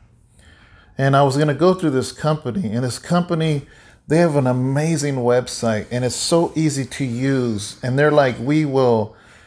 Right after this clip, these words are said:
make your cover for you, and we'll,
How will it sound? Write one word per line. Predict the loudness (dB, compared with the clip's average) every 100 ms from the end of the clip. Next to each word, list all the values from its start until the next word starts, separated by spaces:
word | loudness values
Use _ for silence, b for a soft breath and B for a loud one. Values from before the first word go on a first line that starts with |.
| b b
make | -2 -2 -2
your | -6
cover | -4 -2 0 0
for | -2 -2 -2 -2
you, | -2 -4 -6 -8
and | -8 -6 -6 -4
we'll, | -2 0 2 0 -2